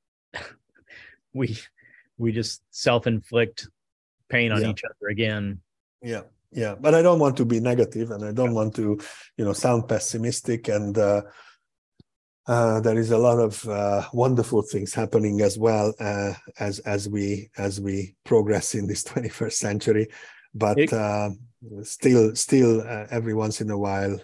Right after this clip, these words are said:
Speaker 2: you know, history and the world just, uh, makes us say,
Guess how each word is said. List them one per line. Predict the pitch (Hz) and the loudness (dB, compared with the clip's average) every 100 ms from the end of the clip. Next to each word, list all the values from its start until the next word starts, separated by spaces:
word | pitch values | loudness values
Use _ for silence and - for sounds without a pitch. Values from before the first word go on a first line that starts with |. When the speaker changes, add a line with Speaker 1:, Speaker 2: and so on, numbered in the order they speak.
| 131 | -10
Speaker 2:
you | 110 | -8
know, | 95 95 92 _ - | -6 -6 -8 _ -8
history | 127 110 - 101 | -6 -4 -4 -2
and | 95 98 | -2 -4
the | 101 | -2
world | 101 101 101 98 - | -2 0 0 -2 -8
just, | 104 - _ _ | -8 -8 _ _
uh, | 104 98 95 _ _ _ _ | -6 -6 -8 _ _ _ _
makes | 113 107 - 104 | -4 -2 -2 -4
us | 95 - - _ _ _ - _ _ _ _ _ _ - 117 _ | -2 -4 -10 _ _ _ -20 _ _ _ _ _ _ -20 -20 _
say, | - - 95 92 | -10 0 2 2